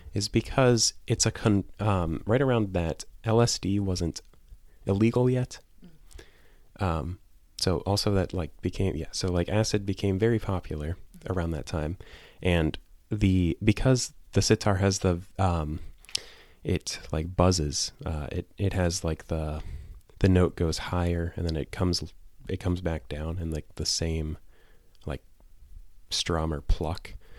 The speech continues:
Speaker 1: Um, people are like, "Whoa, what is this sound?" It sounded, like, a bit foreign to the Western ears. And on top of that, um, the, the spirituality is often conflated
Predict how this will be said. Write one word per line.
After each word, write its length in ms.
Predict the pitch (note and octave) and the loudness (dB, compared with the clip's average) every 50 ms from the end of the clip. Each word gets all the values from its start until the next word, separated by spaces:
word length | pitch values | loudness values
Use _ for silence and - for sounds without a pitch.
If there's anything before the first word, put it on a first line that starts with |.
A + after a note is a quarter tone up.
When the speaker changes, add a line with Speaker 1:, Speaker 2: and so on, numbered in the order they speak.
| - - - - - - - - - - - - - - - - - - | -18 -18 -18 -18 -18 -18 -18 -18 -20 -20 -20 -20 -20 -20 -20 -20 -10 -4
Speaker 1:
Um, 360 | G2 G#2 F2+ D#2 C2 - - - - - - - - - - - _ _ _ - - - - - - - - | -2 -2 -2 -2 -6 -8 -12 -18 -20 -20 -20 -20 -20 -20 -20 -20 _ _ _ -20 -20 -20 -20 -20 -20 4 8
people 260 | - - A#2 - G#2 F#2+ | 8 8 8 8 2 2
are 40 | |
like, 160 | F#2 F2 E2+ - | 2 0 0 0
"Whoa, 500 | G2 G#2 G2 F2+ E2+ D#2+ D#2 D2+ - - - | 2 2 4 4 2 0 -2 -4 -8 -6 -2
what 160 | G2 G2+ G2+ | 2 2 2
is 140 | F#2+ F#2 - | 2 2 0
this 340 | E2 D#2+ - - - - - - - | -2 -2 -2 -2 -4 -6 -8 -12 -6
sound?" 520 | - - - B2+ A#2+ A#2 G#2+ G2+ F#2+ F#2 F2+ - | 0 2 4 6 6 6 8 6 6 6 4 2
It 200 | F#2+ F#2 - - | 2 0 2 2
sounded, 380 | G2+ F2+ F#2 F#2 F2 E2+ - | 2 4 4 4 2 0 -2
like, 240 | E2 E2 D#2+ - - | -4 -4 -2 -2 -2
a 60 | E2 | -2
bit 200 | E2+ D#2+ C#2+ - - - - - | -2 -2 -4 -4 -6 -12 -18 -16
foreign 540 | - - A2+ A2 G2 E2+ E2 D#2+ D#2+ E2 - | -4 0 2 2 2 2 2 0 -2 -4 -6
to 160 | - - F2+ E2+ | -6 -4 -4 -4
the 260 | D#2 E2 D#2 D2+ D2 | -2 -2 -2 -2 -4
Western 560 | D2 D2+ E2 E2 - - - F2+ D#2+ D2+ D2 - | -4 -4 -4 -4 -4 -4 -6 -4 -4 -4 -4 -4
ears. 440 | F#2 F#2 E2+ D#2 D#2 D#2 - - - - - - - - - | -4 -2 -2 -2 -2 -4 -4 -6 -8 -10 -14 -20 -20 -6 0
And 500 | G2 G2+ G2+ F#2+ F2 E2+ D#2+ D#2+ D#2 - - - - - - - | 2 4 6 6 4 4 2 0 -2 -4 -8 -14 -18 -20 -12 -6
on 180 | - E2+ E2+ F2 | -4 -2 -2 -2
top 300 | - G2+ G2 G2 - - | 0 0 2 2 2 2
of 100 | F2 E2+ | 0 -2
that, 300 | D#2+ D#2 D2+ C#2 - - - - - | -4 -6 -6 -6 -10 -12 -16 -14 -12
um, 380 | F2+ E2 D#2 D2+ D2 D2 D#2 - - | -10 -10 -10 -10 -12 -12 -14 -10 -8
the, 420 | G#2 F#2+ F#2+ F2 E2+ E2 D#2 D#2+ - _ _ - - - | -4 0 0 2 2 2 0 -2 -4 _ _ -18 -8 2
the 100 | - A#2+ | 4 6
spirituality 840 | G#2+ - - C3+ C#3 C#3 - - A2 G2 F#2 F#2 F2 E2 D#2 D#2 F#2 - - - - - - - - - - - - - - - | 6 6 6 6 6 6 6 4 2 4 4 4 4 4 2 0 0 -2 -4 -10 -16 -20 -20 -20 -20 -20 -20 -20 -20 -20 -8 -2
is 240 | - F#2 F2+ - | 2 2 2 2
often 400 | - F#2+ F#2+ F2+ - - F#2+ F2 | 2 2 2 2 2 2 2 2
conflated 720 | F2 - F#2 F2 - - - F#2 F2+ F#2 E2 D#2+ D#2+ E2 | 2 0 0 -2 0 0 2 2 2 2 2 0 0 -2